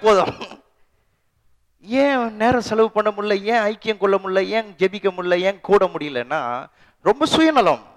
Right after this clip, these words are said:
ரொம்ப சுயநலம் சர்ச்சுக்குள்ள இருக்கு. அதான் சொல்றாரு, "நீ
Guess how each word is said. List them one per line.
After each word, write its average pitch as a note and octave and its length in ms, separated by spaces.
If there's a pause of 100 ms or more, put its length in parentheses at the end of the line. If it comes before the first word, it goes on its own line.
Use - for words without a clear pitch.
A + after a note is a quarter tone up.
(140)
ரொம்ப A#3 360
சுயநலம் G3 520 (920)
சர்ச்சுக்குள்ள G3 560
இருக்கு. C3 240 (460)
அதான் F3+ 260
சொல்றாரு, D#3 340 (600)
"நீ D#3 60